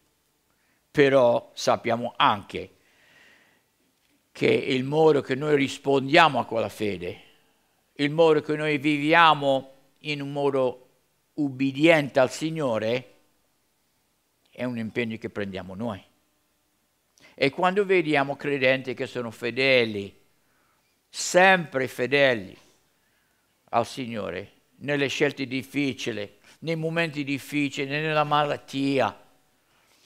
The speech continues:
quando vediamo credenti fedeli così, è motivo di gioia, perché è una testimonianza per tutti quanti. Noi nella nostra Chiesa abbiamo la gioia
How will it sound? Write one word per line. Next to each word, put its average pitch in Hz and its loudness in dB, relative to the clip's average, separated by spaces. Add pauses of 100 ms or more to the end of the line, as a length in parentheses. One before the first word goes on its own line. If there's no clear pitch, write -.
(100)
quando 196 2
vediamo 151 2
credenti 131 -4
fedeli 123 0
così, 120 -4 (920)
è - -8
motivo 123 -10
di 92 -14
gioia, 76 -14 (680)
perché 127 -2
è - 4
una 139 -2
testimonianza 113 -8
per 101 -12
tutti 101 -18
quanti. - -14 (960)
Noi 147 2
nella 120 0
nostra 143 0
Chiesa 123 0
abbiamo 117 0
la 117 -2
gioia 123 0